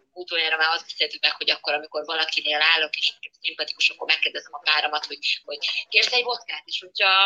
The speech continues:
azt a választ adja, hogy igen, akkor neki is szimpatikus, hogyha azt, hogy nem, akkor nem. Tehát, hogy, de ugyanez van a, a, a magára a szex részére is, hogy kódokat, ami már azt érzed, hogy már ez nem befogadható,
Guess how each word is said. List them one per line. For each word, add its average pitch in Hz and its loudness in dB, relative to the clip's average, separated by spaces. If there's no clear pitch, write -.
azt - -2
a 175 2
választ 175 2
adja, 185 2
hogy 156 -2
igen, 285 8
akkor 247 0
neki 226 2
is - -2
szimpatikus, - -8
hogyha 185 -2
azt, 180 2
hogy 240 0
nem, 202 2
akkor 180 -6
nem. 156 -6
Tehát, 165 -12
hogy, - -4
de 214 4
ugyanez 208 4
van 185 4
a, 180 4
a, 180 -2
a - -12
magára 165 6
a 160 -4
szex - -8
részére 156 0
is, 151 6
hogy 156 2
kódokat, 160 -2
ami 151 0
már 156 2
azt - -2
érzed, 165 2
hogy 156 -6
már 156 2
ez - 0
nem 175 0
befogadható, 196 -2